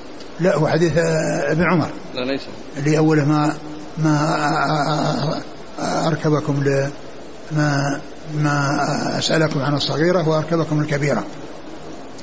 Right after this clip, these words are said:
Speaker 1: وذكر في آخره: "وإنما الذي قتل موسى إنما قتله خطأ، وإن الذي قتل، الذي قتله موسى إنما قتله خطأ".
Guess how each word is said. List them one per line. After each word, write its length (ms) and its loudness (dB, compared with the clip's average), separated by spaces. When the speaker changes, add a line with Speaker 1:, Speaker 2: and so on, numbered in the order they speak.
Speaker 1:
وذكر 320 2
في 160 2
آخره: 340 4
"وإنما 500 4
الذي 500 4
قتل 480 2
موسى 300 4
إنما 520 2
قتله 460 2
خطأ، 460 2
وإن 300 2
الذي 200 4
قتل، 280 0
الذي 340 2
قتله 380 2
موسى 280 2
إنما 360 2
قتله 420 0
خطأ". 440 2